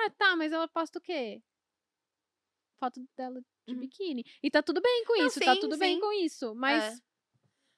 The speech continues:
Speaker 1: <laughs>
Speaker 2: Não, é
Speaker 1: não
Speaker 2: que
Speaker 1: tem
Speaker 2: assim, é
Speaker 1: uma
Speaker 2: que
Speaker 1: coisa, o que que você fala?
Speaker 2: É, é que eu, é, é que hoje em dia tem muito o negócio do nicho, né? Que, que, que, que é o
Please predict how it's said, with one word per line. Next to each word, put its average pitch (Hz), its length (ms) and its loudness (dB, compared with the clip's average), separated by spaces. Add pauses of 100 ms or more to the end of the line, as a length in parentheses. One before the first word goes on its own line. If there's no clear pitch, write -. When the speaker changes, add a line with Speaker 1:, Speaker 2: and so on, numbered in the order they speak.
(260)
Speaker 1:
<laughs> 403 180 4
Speaker 2:
Não, 508 80 12
é 349 120 12
Speaker 1:
não 427 40 8
Speaker 2:
que 523 80 4
Speaker 1:
tem 554 140 10
Speaker 2:
assim, 480 160 6
é 320 60 8
Speaker 1:
uma 330 80 8
Speaker 2:
que 320 60 2
Speaker 1:
coisa, 359 260 10
o - 100 -4
que 440 80 2
que - 80 -4
você 554 120 4
fala? 269 320 4 (240)
Speaker 2:
É, 330 280 6
é - 40 2
que 359 100 -2
eu, - 40 2
é, 285 460 4
é 285 40 -4
que - 140 -10
hoje 330 160 -4
em 302 80 -8
dia 220 520 -6 (380)
tem 247 140 -6
muito 311 280 -6
o 320 40 -2
negócio 240 280 -4
do 247 80 -6
nicho, 214 460 -8
né? 175 300 -8 (160)
Que, - 120 -20
que, - 200 -20
que, 277 140 -18
que - 120 -10
é 330 40 2
o 294 100 -4